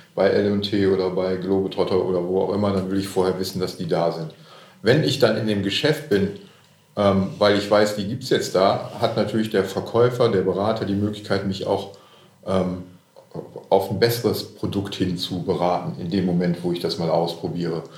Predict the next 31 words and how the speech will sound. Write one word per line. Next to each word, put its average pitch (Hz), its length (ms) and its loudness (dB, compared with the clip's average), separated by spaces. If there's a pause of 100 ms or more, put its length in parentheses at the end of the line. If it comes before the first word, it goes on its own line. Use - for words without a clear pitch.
(220)
Da 98 100 2
stelle 113 280 4
ich 107 140 2
vielleicht 101 320 4
fest, 117 300 4
dass 104 180 -2
die, 101 260 -2
äh, 95 480 4
Schuhe, 107 460 0 (960)
ähm, 104 420 4
zu - 120 -4
dem 104 200 4
günstigeren 101 640 4
Preis, 110 520 4
äh, - 100 -8
wa-, 104 460 -2 (260)
wahrscheinlich 113 480 2
gar 113 180 4
nicht 110 160 -2
nach 110 160 -2
fünfzig - 460 -4
Kilometern, 104 560 2 (260)
äh, 101 320 2
noch 104 240 0
gut 117 140 -4
zu 101 140 -2
laufen 120 340 6
sind. 131 320 0
Also 107 260 4
nehme 113 240 2
ich 117 180 -4